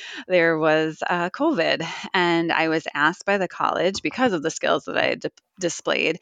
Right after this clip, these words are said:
to then lead our covid efforts on campus. So I became the covid coordinator for the entire campus. And I decided this is an incredible opportunity to once again showcase my skills, to say,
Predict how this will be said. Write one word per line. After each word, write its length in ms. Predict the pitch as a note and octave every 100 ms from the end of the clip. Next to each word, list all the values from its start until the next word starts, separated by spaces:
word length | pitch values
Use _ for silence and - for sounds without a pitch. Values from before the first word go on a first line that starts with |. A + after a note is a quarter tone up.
| - - -
to 340 | - F#3+ E3+ E3
then 500 | E3+ D#3+ D#3+ C#3 C#3+
lead 320 | F#3 E3 D#3+
our 220 | - D3+
covid 640 | - - F3 D3+ D3 D3 C#3 -
efforts 400 | D3+ - - -
on 140 | C#3
campus. 580 | - - - - - - -
So 440 | - - D#3+ D3+ - - -
I 80 | D#3+
became 380 | D#3+ D#3+ E3+ D#3
the 80 | D3+
covid 720 | - E3 D#3+ D#3 D3 D3+ C#3 -
coordinator 840 | - - G#3+ E3 E3 D#3 - C#3+ D3
for 240 | - D#3
the 140 | D3+ D#3
entire 340 | D3 D#3 C#3+
campus. 560 | - C#3+ C3+ - D3 -
And 260 | E3+ E3 E3 - -
I 100 | G3
decided 460 | F#3+ F3+ F#3 E3 - _ _
this 220 | - D#3+
is 100 | F3
an 80 | D#3+
incredible 400 | D#3 - D#3 D3+
opportunity 800 | D3 - D3+ D3+ D#3+ C#3+ D3 D3
to 120 | D3+ E3
once 240 | D#3 D3+
again 280 | D#3 D3+ D3+
showcase 560 | - D#3 D3+ D#3 D3+
my 120 | - D3
skills, 540 | - - D#2 - -
to 160 | - D#3
say, 480 | - F3 D#3 D3+